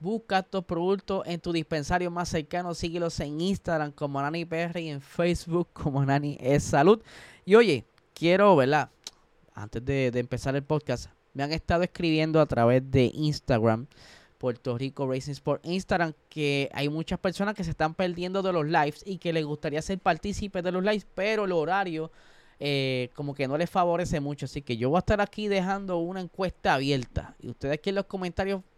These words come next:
pueden colocar, eh, luego de las seis de la tarde qué horarios más fácil se les hace, o si quieren salir, que, que no sé, que el, el, el episodio salga grabado y en un horario que más favorezca a ustedes y quieren participar de la premiere, o si quieren estar aquí en el live,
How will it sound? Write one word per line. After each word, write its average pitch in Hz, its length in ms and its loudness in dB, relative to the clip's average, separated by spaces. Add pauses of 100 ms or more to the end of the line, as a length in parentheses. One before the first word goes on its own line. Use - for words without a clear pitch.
(140)
pueden 147 260 0
colocar, 180 520 0 (540)
eh, 135 260 -6
luego 170 400 0
de 214 100 -2
las 202 160 0
seis 196 180 -2
de 196 100 0
la 185 100 2
tarde 190 280 -2
qué - 160 -2
horarios 170 380 0
más 165 380 -4
fácil 170 340 -6
se 170 160 -6
les 156 180 -6
hace, 175 500 -2
o 240 220 -4
si 165 200 -10
quieren 139 320 -6
salir, 139 420 -6 (120)
que, 127 280 -4
que 120 220 -4
no 131 160 -8
sé, 233 320 -8
que 135 220 -4
el, 123 120 -4
el, 120 140 -4
el 131 80 -6
episodio 135 400 -6
salga 160 240 -2
grabado 170 680 4 (520)
y 127 460 -2
en 127 140 -6
un 143 180 -6
horario 147 340 2
que 131 220 -2
más 131 460 -6
favorezca 117 520 -6
a 113 40 -10
ustedes 202 360 -2
y 165 60 -4
quieren 131 240 -6
participar 131 560 -4
de 131 100 -2
la 123 160 0
premiere, 135 360 -4
o 190 120 -8
si - 160 -12
quieren 170 440 -4
estar 170 200 -6
aquí 160 220 -4
en 165 140 -8
el 143 160 -2
live, 156 180 0